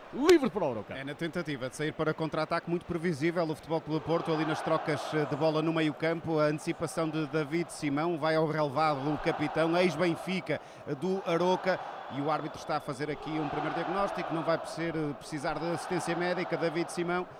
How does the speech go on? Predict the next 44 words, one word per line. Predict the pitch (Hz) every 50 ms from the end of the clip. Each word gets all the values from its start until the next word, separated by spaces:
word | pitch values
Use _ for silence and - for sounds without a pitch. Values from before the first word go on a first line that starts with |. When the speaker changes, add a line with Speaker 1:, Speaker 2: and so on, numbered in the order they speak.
| - - - - - - - -
Speaker 2:
Ele | 131 147 147 - -
que | 160
está | 165 - - 196 175
com | - 180
a | 190
braçadeira | 175 202 196 - 190 196 202 202 196 196
de | 165
capitão, | - 202 190 165 180 - 196 196 214
num | 226 220 202 180
Aroca | 170 175 190 185 - 190 -
que | -
joga | 190 185 185 180
com | - 196 196 190
equipamento | 190 190 196 185 196 190 202 208 196 - 196
alternativo, | 175 170 - 160 175 170 156 - 185 185 151 147 180
hoje | 175 156 - -
todo | - 214 208 165 160
de | 165
negro, | 175 185 196 190 165 170
no | 175 165
Estádio | - - 196 185 170 147
do | 151
Dragão, | 156 151 156 175 180 170
o |
Futebol | - - - 185 170 -
Clube | 147 160
do | 160
Porto | - 170 185 - -
com | 165 160
o | 160 156
azul | 131 160 190 180
e | 160
branco | 135 - 170 160 - -
tradicional. | 180 165 151 143 - 127 110 101 90 - - - - - - 107
Speaker 1:
Nos | 117 - -
treze | - - 262 285 247 180 135 127
jogos, | 202 254 247 233 180 202 208 208 196 165 - - 175
eh, | 196 180 175 170 160 151 147 143 135 127 120 113 104 98 92 90 - -
que | 196
disputaram, | 208 - - 202 - 247 240 220 220 202 185 170 160
eh, | 160 151 139 127 123 113 110
Aroca | 139 202 240 - 226
e | 208
Porto, | - - 247 254 240 - 240 214 190 185